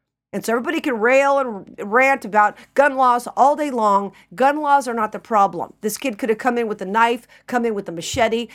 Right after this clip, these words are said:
The problem was this kid had no coping mechanisms and his lifestyle wasn't helping. And the parents who act like they didn't know anything, come on. Now, I'm not gonna criticize the father for a second for having unlocked guns. My dad had unlocked guns.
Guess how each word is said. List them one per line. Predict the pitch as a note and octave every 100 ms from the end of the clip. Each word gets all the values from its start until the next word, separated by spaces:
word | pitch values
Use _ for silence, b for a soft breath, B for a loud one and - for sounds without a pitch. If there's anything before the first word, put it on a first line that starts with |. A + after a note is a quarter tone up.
| B
The | F#3
problem | - B3+ A3+
was | G3 F3+
this | - E4+ -
kid | - G3 D#3 - b b
had | A3+ G3+
no | G#3 G3+
coping | - D4+ - G#3
mechanisms | E3+ F3 D#3+ D#3 E3+ E3+ - B -
and | F3+
his | D#3+ G#3+ G#3
lifestyle | C4+ E4 - A3 G#3 G3+ B -
wasn't | A#3 A#3 A3+
helping. | G#3+ G#3 D#3 - _ _ _ _ _ _
And | G#3 F#3
the |
parents | - D4 D4 C#4 - B -
who | B3
act | A#3+ C4
like | A#3+ -
they | B3
didn't | A3+ A3+
know | C4+ B3+
anything, | F3 E3+ F3 E3+
come | E4 C#4+
on. | F3+ C3+ - _ _
Now, | A3+ B3
I'm | D4
not | C4+
gonna | A#3+ G3+
criticize | D#4 C#4+ A#3+ G#3
the | G#3
father | G#3+ A#3 A#3
for | A3+ G3
a | F#3+
second | D4+ F4 A#3 -
for | G#3+
having | G#3+ G#3+
unlocked | A3 B3 B3+ B3+ -
guns. | D4+ F4+ - B B
My | D4+ G4+
dad | F4 C#4 A3
had | G#3+ F#3
unlocked | G#3 G#3 F3+ E3+ -
guns. | F#3+ D#3